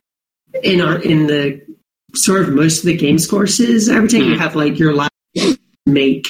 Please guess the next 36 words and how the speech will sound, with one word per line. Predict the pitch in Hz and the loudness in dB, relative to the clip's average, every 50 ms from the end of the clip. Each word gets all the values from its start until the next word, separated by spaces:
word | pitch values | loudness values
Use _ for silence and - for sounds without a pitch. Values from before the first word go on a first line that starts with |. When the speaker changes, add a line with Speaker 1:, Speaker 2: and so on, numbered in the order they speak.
| - - | -6 -4
Speaker 1:
a | 147 143 | -2 0
game | 131 156 139 135 135 143 156 160 160 160 - _ _ _ _ _ _ _ - | 0 0 0 0 2 2 2 2 0 0 -6 _ _ _ _ _ _ _ 0
or, | 160 151 147 143 135 123 - - - | 0 2 2 2 2 0 -2 -4 -6
and, | 143 131 123 120 185 165 143 | -2 0 2 2 2 0 0
like, | 143 - | 2 2
make | - 127 135 131 - | 4 4 2 2 0
an | 160 160 | 0 0
interesting | 185 165 151 - 143 135 - - - 127 127 | 0 -2 -2 -4 -2 -2 -2 0 0 0 0
piece | 127 160 147 - - | 2 0 -2 0 0
of | 147 - | 0 -2
software | - 139 - - - - - | -2 -2 -4 -4 -6 -6 -2
that | - 160 151 - _ _ _ - 160 | -2 -2 -4 -4 _ _ _ -4 0
does | 160 139 127 | 0 0 2
something. | - 156 139 147 147 - - - - _ _ _ _ - | 0 0 0 -2 -4 -6 -18 -20 -20 _ _ _ _ -6
So | - - 185 180 175 180 180 | -2 0 2 2 4 4 4
it | 175 | 2
was | 180 165 - - - - | 2 0 -2 -4 -6 -8
kind | - - 190 185 202 208 | -6 -2 0 0 0 0
of | 190 175 | 2 2
made | 180 175 180 175 170 160 160 143 - - - - - - _ _ _ _ _ _ _ _ _ _ _ _ _ _ _ _ _ - | 2 2 2 2 2 0 0 0 -2 -6 -8 -8 -10 -12 _ _ _ _ _ _ _ _ _ _ _ _ _ _ _ _ _ 0
in | 170 165 160 165 | 2 2 4 2
tandem | - 160 160 156 156 147 156 147 139 143 | 0 0 0 0 0 0 0 -2 -2 -2
with, | 143 139 - | -4 -4 -4
like, | 143 139 - | -4 -2 -2
a | 160 | -2
dissertation | - 156 143 131 - 156 - 151 147 135 135 147 135 | 0 0 -2 0 0 -2 0 0 0 0 2 2 2
I | |
was | 139 135 - 143 | 2 0 0 -2
writing | 131 135 135 147 139 | 0 2 2 2 2
on | 139 139 139 - 185 185 - _ _ _ _ _ _ _ _ _ _ _ - - - | 2 0 0 0 -2 -2 -4 _ _ _ _ _ _ _ _ _ _ _ -12 -10 -8
queer | - - 160 147 139 139 | -2 0 0 0 0 0
expression | - 180 - - - 143 135 127 - 160 147 143 139 | -2 -2 -4 -4 -4 -2 -2 0 0 2 2 0 0
through | - - - 156 147 143 143 139 135 135 135 - _ _ _ _ - | -2 -4 -2 0 2 2 4 4 4 2 2 -2 _ _ _ _ -8
aspects | - - 151 135 - - 180 165 165 - - | -4 -4 -2 -2 -2 -2 0 -2 -2 0 0
of | 175 160 | 0 2
gameplay. | 175 175 175 180 175 202 196 196 190 185 - | 2 2 2 2 2 2 2 0 0 0 -2